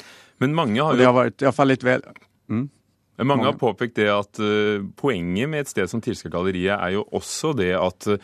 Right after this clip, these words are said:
Speaker 1: man kan oppleve slik en kunstsamler bodde rundt århundreskiftet. Og nå har du ryddet unna palmene og sofaene og, og laget mer klassisk museum av det. Vil vi igjen også kunne oppleve det litt unike som er i å gå i et gammelt hus?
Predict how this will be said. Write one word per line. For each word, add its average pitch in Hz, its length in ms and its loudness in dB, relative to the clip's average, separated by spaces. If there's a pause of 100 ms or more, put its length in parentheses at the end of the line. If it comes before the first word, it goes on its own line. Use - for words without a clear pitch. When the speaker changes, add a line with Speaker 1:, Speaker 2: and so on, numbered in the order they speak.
(260)
Speaker 1:
man 101 120 -2
kan 107 200 -4
oppleve 90 500 -4
slik 95 240 -6
en 95 120 -2
kunstsamler 92 580 -4
bodde 107 560 -2
rundt 101 260 -2
århundreskiftet. 80 800 -4
Og 107 80 0
nå 107 140 0
har - 20 -4
du 117 80 -2
ryddet 113 400 -2
unna 117 380 0
palmene 90 580 -2
og 92 180 -4
sofaene 90 640 -4 (140)
og, 92 100 -6 (240)
og 110 160 0
laget 95 320 -2
mer 85 160 0
klassisk - 480 -6
museum 85 400 -2
av 85 80 -4
det. 98 160 -2
Vil 110 160 0
vi 117 160 0
igjen 110 420 -2
også 104 300 -8
kunne 113 300 -2 (100)
oppleve 101 480 -2
det 101 160 2
litt 98 300 -8
unike 104 680 -2
som 113 160 -8
er 95 220 -2
i - 20 -2
å 107 80 -2
gå 95 220 -2
i 98 160 -6
et - 260 -20
gammelt 101 560 -4
hus? - 320 -10